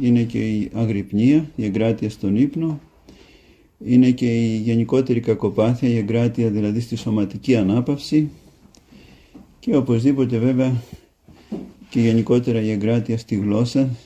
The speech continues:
στις συνομιλίες, στις συναναστροφές, έτσι ο-, ώστε ο άνθρωπος να ζει αυτό που λέμε τον ορθόδοξο, ε, ησυχασμό, την ορθόδοξη ησυχία που είναι,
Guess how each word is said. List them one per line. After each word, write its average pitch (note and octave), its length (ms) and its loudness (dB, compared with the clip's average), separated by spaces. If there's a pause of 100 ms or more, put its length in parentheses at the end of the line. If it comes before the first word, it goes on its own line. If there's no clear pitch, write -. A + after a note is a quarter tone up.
στις - 920 -8 (220)
συνομιλίες, A#2+ 840 2
στις B2+ 200 -8
συναναστροφές, A2 960 -2 (640)
έτσι B2 320 0
ο-, B2+ 340 2
ώστε B2+ 340 0
ο A#2 80 4
άνθρωπος B2+ 680 0 (180)
να A#2 480 2
ζει D3 420 0 (760)
αυτό A#2 300 -2
που C#3 140 -2
λέμε C3+ 280 4
τον A#2+ 420 0
ορθόδοξο, C3 840 -2 (520)
ε, A2+ 220 0 (520)
ησυχασμό, A#2+ 640 0
την G#2+ 160 -2
ορθόδοξη B2 480 0
ησυχία A#2 480 0
που G#2+ 120 -4
είναι, C3 360 4